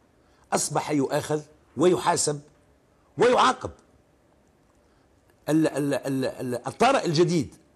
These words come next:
في هذه العلاقة ما كانش يتصوروا الجيل متاعي أنا، ما كنتش نتصوروا أن يوم من الأيام سأصل إلى حضور جلسة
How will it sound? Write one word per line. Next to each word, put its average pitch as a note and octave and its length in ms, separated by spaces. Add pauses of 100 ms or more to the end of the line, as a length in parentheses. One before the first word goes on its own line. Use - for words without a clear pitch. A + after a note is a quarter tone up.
في D3 180
هذه D3+ 120
العلاقة G#3+ 520 (520)
ما D#3+ 80
كانش B3+ 320
يتصوروا G#3+ 440
الجيل D#3+ 320
متاعي C#3+ 420
أنا، F2+ 160 (680)
ما D#3+ 80
كنتش A#3 220
نتصوروا D4+ 480
أن A3+ 100
يوم B3+ 240
من A3+ 60
الأيام F#3+ 520 (840)
سأصل A#3+ 540
إلى F#3+ 280
حضور F#3 420
جلسة A#3 500